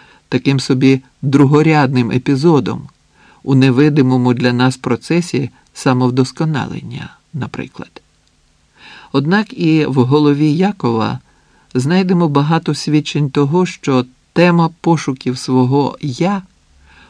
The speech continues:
гостро актуальна як для автора, так і для його персонажів.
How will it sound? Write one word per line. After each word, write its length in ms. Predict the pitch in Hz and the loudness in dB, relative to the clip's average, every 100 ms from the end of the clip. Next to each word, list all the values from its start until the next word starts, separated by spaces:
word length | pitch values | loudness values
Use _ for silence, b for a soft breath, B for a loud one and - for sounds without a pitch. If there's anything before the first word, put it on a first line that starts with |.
| b | b
гостро 560 | - 123 180 185 - 180 | -4 0 0 0 -4 -4
актуальна 920 | 175 - - 156 127 110 123 71 - - | -6 -6 0 2 2 -2 -6 -10 -10 -8
як 280 | 135 127 131 | 0 2 2
для 200 | 127 - | 0 -2
автора, 600 | - 190 180 147 113 107 - _ _ _ _ - | -2 -2 -2 -6 -6 -8 -12 _ _ _ _ -4
так 240 | 175 190 | -4 -2
і 40 | 190 | 0
для 140 | 135 | 4
його 300 | 127 127 147 | 4 4 0
персонажів. 760 | - 143 - 117 135 120 135 | -4 -8 -6 -8 -8 -10 -12